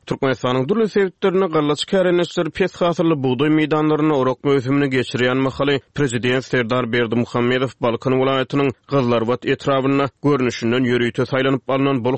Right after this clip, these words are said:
hasyrly buğday meýdanyna Gallorawnyň depkini bilen tanyşdy.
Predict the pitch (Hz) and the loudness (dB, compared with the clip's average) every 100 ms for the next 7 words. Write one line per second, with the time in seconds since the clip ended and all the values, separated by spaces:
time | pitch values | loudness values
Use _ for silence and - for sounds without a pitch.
0 | - 135 - 135 113 113 113 120 131 131 | -2 -2 0 -2 0 0 2 2 0 0
1 | 135 135 139 - - 131 123 120 127 131 | 0 2 0 -4 -4 -2 2 2 2 2
2 | 139 127 117 - 113 120 120 127 120 - | 2 0 -2 -2 0 0 0 -2 -2 -2
3 | 139 98 | 0 0